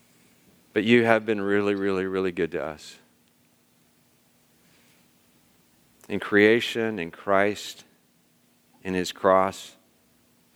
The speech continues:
in the community that we enjoy, in the abundance of blessings that you have poured out to us, not because we're good,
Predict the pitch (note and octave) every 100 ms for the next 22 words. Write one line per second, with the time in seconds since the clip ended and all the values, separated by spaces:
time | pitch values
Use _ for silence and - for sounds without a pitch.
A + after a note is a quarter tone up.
0 | _ _ _ _ - G2+ A#2 - G#2+ A2+
1 | A#2 A#2 A2+ G#2+ F#2+ G2 F#2+ F#2 F2 F2+
2 | F#2 F#2 F2 - _ _ _ _ _ _
3 | _ _ _ _ _ _ _ G2+ F#2+ G2
4 | F2 F#2+ G2+ G2 F#2+ E2 F2 E2+ - C#2+
5 | - - _ _ _ _ _ _ _ _
6 | - _ _ G2 E2+ G#2+ A2 G#2+ - -
7 | A2 F#2 F2+ - F#2+ E2+ D#2 - - F#2+
8 | F#2 G2+ G#2+ F#2+ F#2+ F#2 F2 F2+ F#2